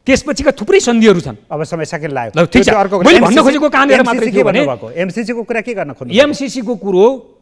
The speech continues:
Speaker 1: जसरी आएको छ, सुरुदेखि यसको विकास क्रम, संसदमा पेश गर्ने कुरो चाहिँ पछि घुसाइयो भन्नुहुन्छ हाम्रो पार्टी अध्यक्षले। यो आइपिएस अन्तर्गतको चाहिँ हो भन्ने कुरो त पछि ट्रम्प प्रशासन आएपछिको कुरो खुलै छ।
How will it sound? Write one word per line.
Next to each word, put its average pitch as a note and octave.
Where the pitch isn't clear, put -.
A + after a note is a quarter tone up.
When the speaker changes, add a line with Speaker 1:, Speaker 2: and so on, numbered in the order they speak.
Speaker 1:
जसरी F3+
आएको F3
छ, C3+
सुरुदेखि A3
यसको -
विकास F3
क्रम, E3
संसदमा G3+
पेश F#3
गर्ने F3
कुरो E3
चाहिँ D#3
पछि F3+
घुसाइयो D#3+
भन्नुहुन्छ C3+
हाम्रो B2+
पार्टी C3+
अध्यक्षले। B2+
यो F#3+
आइपिएस G3+
अन्तर्गतको F3+
चाहिँ E3+
हो D#3
भन्ने D#3
कुरो E3+
त C#3
पछि F3+
ट्रम्प F#3+
प्रशासन E3+
आएपछिको D#3+
कुरो C#3+
खुलै E3+
छ। D#3+